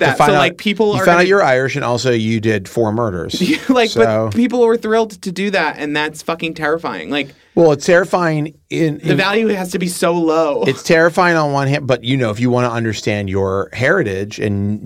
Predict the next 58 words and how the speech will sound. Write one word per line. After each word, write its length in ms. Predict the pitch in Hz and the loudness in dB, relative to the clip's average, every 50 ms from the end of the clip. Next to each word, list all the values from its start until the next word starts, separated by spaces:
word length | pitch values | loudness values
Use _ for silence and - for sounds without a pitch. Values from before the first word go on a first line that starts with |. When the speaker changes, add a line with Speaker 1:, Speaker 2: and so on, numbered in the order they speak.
| 110 107 110 | -2 0 0
Speaker 2:
know 160 | 113 117 120 | 2 2 2
your 180 | 117 110 110 104 | 0 0 -2 -4
family, 720 | - - 117 120 139 151 139 104 92 92 92 104 143 - - _ _ _ - | -4 -4 -2 -2 -2 -2 -2 -4 -4 -6 -6 -6 -6 -8 -10 _ _ _ -4
I 40 | 127 | -2
mean, 180 | 139 131 120 | -2 0 2
Laura 240 | 117 127 135 156 156 | 2 2 4 4 2
has 120 | 143 120 - | 2 0 -2
done 220 | - 107 101 98 | -4 -4 -4 -2
that. 140 | 104 107 113 | -2 -4 -2
I've 220 | 98 107 127 127 | -2 -2 -2 -2
done 180 | - 104 95 98 | -4 -4 -2 -2
it. 160 | 104 113 - | -4 -4 -2
I 60 | 107 | -2
mean 120 | 104 101 - | 0 0 0
Speaker 1:
But 80 | 190 | 0
you 140 | 196 254 247 | 0 -2 -2
could 100 | 254 254 | -2 -2
just, 300 | 262 247 208 - - - | -4 -4 -6 -8 -10 -6
you, 160 | 190 220 226 | -4 -4 -2
there's 180 | 180 220 220 208 | 0 -2 -2 -2
other 160 | 196 208 214 | -2 -4 -4
ways 220 | 208 208 196 202 | -4 -4 -6 -6
to 100 | - 156 | -10 -8
do 140 | 147 139 143 | -6 -6 -6
that. 120 | - 127 117 | -4 -2 -2
Speaker 2:
No, 240 | 107 104 104 104 | 0 0 0 0
there 160 | 95 110 120 123 | 0 2 2 2
are 60 | 127 | 2
certain 360 | - - 143 127 113 104 - | 0 -2 -4 -4 -4 -6 -8
s-, 200 | - - - - - - | -8 -8 -8 -8 -10 -8
D 180 | - 131 135 135 | -4 -2 0 0
N 100 | 135 135 | 0 0
A 220 | 131 123 123 120 | 0 0 0 0
is 120 | 110 98 | -2 -2
a 60 | 107 101 | -4 -4
magical 840 | 104 101 98 101 98 90 104 92 - 104 101 98 95 92 - - _ _ _ _ _ _ _ _ _ _ - | -2 -2 -4 -4 -6 -8 -8 -6 -4 -2 -2 -2 -4 -6 -10 -14 _ _ _ _ _ _ _ _ _ _ -18
you 320 | 120 110 104 107 127 123 117 | -14 -12 -8 -4 -4 -2 -2
can 140 | 147 131 | -2 -2
find 280 | 120 - 143 135 135 120 | 0 0 0 0 0 -2
things 200 | 135 127 110 101 | -4 -4 -2 -2
you 80 | 110 107 | -2 -2
can 100 | - 110 | 0 -2
Speaker 1:
I'm 80 | 156 165 | -2 -2
not 200 | 160 151 147 147 | -2 -2 -2 -2
handing 220 | 147 135 135 135 | -4 -4 -2 -2
over 160 | 131 127 - | -4 -4 -4
my 80 | 127 127 | -4 -2
Speaker 2:
I, 20 | |
Speaker 1:
genetic 500 | - - 165 175 180 175 190 196 202 180 | 0 2 2 4 4 2 2 0 0 0
Speaker 2:
I, 40 | 165 175 | 0 0
I 20 | 196 | 2
Speaker 1:
code 80 | 196 | 2
Speaker 2:
know, 180 | 214 214 220 214 | 2 4 4 4
Speaker 1:
to 40 | 147 | 4
Speaker 2:
I 120 | 135 165 170 | 2 2 2
Speaker 1:
health 100 | 185 190 | 2 2
Speaker 2:
know 100 | 208 214 | 4 2
Speaker 1:
insurance 280 | 214 175 - 143 139 | 2 2 2 2 2